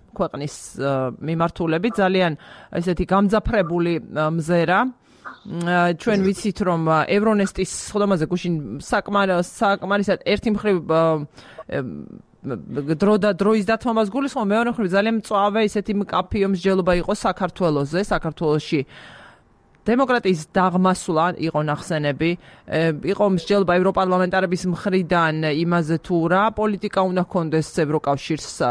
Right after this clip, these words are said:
საქართველოს მიმართ. არა მხოლოდ საქართველოზე იყო საუბარი, ცხადია, აღმოსავლეთ პარტნიორობის ყველა ქვეყანაზე ევრონესტის, ა, ფარგლებში, მაგრამ,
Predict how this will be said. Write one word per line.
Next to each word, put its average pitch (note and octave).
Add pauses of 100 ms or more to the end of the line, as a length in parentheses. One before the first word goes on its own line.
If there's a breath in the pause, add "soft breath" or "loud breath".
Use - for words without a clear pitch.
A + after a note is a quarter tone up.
(100)
საქართველოს D3
მიმართ. F3
არა F#3+
მხოლოდ G3+
საქართველოზე F#3+
იყო A#3
საუბარი, E3
ცხადია, D3+ (300 loud breath)
აღმოსავლეთ D#3
პარტნიორობის D3+
ყველა D3+
ქვეყანაზე E3 (400 loud breath)
ევრონესტის, D3 (120)
ა, C3
ფარგლებში, D3
მაგრამ, E3